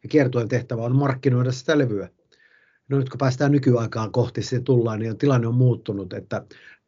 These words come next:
keikat onkin se kuningas, ja käytännössä talouden mittareilla uuden musiikin julkaisu on, niin kuin tekisi markkinointimateriaalia kiertueelle. Toki artistit haluaa tehdä uusia biisejä, yleisö haluaa u-, uutta musiikkia, näin, mutta että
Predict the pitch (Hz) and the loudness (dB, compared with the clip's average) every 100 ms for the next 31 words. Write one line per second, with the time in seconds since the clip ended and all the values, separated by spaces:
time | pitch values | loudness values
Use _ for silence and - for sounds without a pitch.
0 | - 123 160 151 120 117 110 98 135 - | -20 4 6 6 4 -4 -8 -6 -6 2
1 | 143 127 107 107 - _ _ _ 123 113 | 4 4 2 -4 -10 _ _ _ -6 -6
2 | _ _ _ - 151 135 123 117 135 139 | _ _ _ 2 2 4 0 -2 0 2
3 | 131 113 113 117 - 107 107 113 156 147 | 2 2 -2 -6 -8 -6 -4 0 4 6
4 | 120 123 113 120 113 120 113 107 110 120 | 4 2 0 0 0 0 -2 -4 -4 -4
5 | 110 107 - _ - _ _ 131 127 131 | -4 -6 -10 _ -20 _ _ -2 2 4
6 | 131 127 147 151 135 127 113 107 123 131 | 4 4 4 4 2 0 0 0 0 2
7 | 120 104 98 98 95 131 110 95 104 101 | 2 0 -6 -8 -6 -4 -4 -6 -10 -10
8 | 95 - _ _ _ _ 139 135 156 139 | -14 -20 _ _ _ _ 0 4 4 4
9 | 127 143 139 127 131 135 135 131 131 139 | 2 0 0 -2 0 2 2 2 0 -2
10 | 131 131 127 123 131 147 151 127 117 123 | 0 0 2 2 4 4 4 4 2 2
11 | 120 117 120 131 127 127 _ 107 107 - | 0 -4 -4 -2 -2 -4 _ -6 -6 -4
12 | 117 113 123 113 107 107 110 - 113 | -4 -2 -2 -2 -4 -4 -8 -4 -6